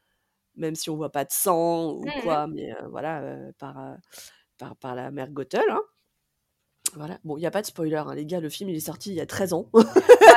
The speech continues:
Speaker 2: ouais. <laughs> Oui, oui, c'est vrai qu'il est poignardé par Gothel et elle a aucun remords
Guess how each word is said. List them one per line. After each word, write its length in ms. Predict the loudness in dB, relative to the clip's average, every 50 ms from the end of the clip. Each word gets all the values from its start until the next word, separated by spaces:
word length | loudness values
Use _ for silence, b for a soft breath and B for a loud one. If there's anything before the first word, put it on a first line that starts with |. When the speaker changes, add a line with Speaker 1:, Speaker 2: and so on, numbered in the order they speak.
| 12 10
Speaker 2:
ouais. 160 | 8 8 8
<laughs> 840 | 6 4 4 4 4 4 6 8 8 8 8 8 6 6 6 2 0 B B B B B B -2
Oui, 100 | 0 0 2
oui, 100 | 2 2 2
c'est 100 | 2 2
vrai 160 | 4 2 2
qu'il 160 | 0 -2 -2 -2
est 80 | 0
poignardé 480 | 0 0 0 0 0 -2 0 0 0 0
par 200 | 2 0 -2 -2
Gothel 400 | -6 -6 0 2 4 4 4 2 2
et 260 | 2 2 2 2 0 -2
elle 160 | -2 0 0
a 60 | -2 -2
aucun 240 | -2 -2 0 -2 0
remords 460 | -2 -2 0 0 0 0 -2 -6